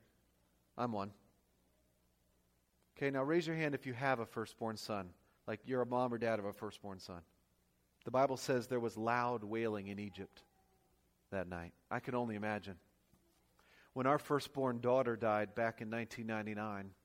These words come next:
I wailed in that hospital room. I can't imagine what it sounded like throughout Egypt when it happened in every single house.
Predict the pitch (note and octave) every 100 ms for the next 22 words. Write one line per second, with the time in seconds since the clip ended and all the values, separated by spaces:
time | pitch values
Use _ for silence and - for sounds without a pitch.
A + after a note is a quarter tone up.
0 | _ _ _ _ _ _ _ B2+ C#3 A2
1 | A2+ A#2 A2 F#2+ - A2+ G2+ F#2+ G2+ -
2 | G#2 F2+ F2+ E2 - _ _ _ _ _
3 | _ _ _ _ _ _ _ _ _ _
4 | _ _ _ _ _ _ _ _ C3 -
5 | E3+ C3 B2+ C#3+ D3 B2 A#2 A#2 - C#3
6 | C#3+ B2 A2 A2 - - A#2 D3 D3 C#3
7 | - C#3+ C#3+ C3 B2 - - - - -
8 | - - B2+ B2 D3 D#3 - B2 A#2 A#2+
9 | D#3 D#3 B2 A#2+ G#2 - - - E3 D#3
10 | A#2+ F2 - - - - D#3+ - -